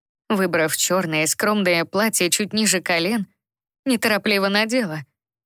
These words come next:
Взяв в руки расчёску, довольно быстро справилась с густыми волосами.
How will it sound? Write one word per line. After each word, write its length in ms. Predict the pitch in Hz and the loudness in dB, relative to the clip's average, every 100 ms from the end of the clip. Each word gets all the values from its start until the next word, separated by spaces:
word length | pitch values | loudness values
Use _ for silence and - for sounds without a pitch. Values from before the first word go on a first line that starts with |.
| _ _ | _ _
Взяв 400 | 220 185 165 147 | 0 2 0 -2
в 80 | 170 | -2
руки 320 | 175 196 - | 0 -2 0
расчёску, 760 | 170 160 160 - 240 220 - 220 - _ _ _ _ | 2 2 0 -2 -4 -2 -2 -4 -6 _ _ _ _
довольно 420 | 220 254 277 247 | 0 2 2 2
быстро 420 | 208 233 247 214 | 2 0 0 0
справилась 640 | 196 - 202 233 202 196 185 | -2 0 0 0 2 2 2
с 40 | |
густыми 440 | 175 202 - 196 185 | 0 -2 0 0 2
волосами. 720 | 190 196 208 - 190 156 | 4 2 2 0 -2 -4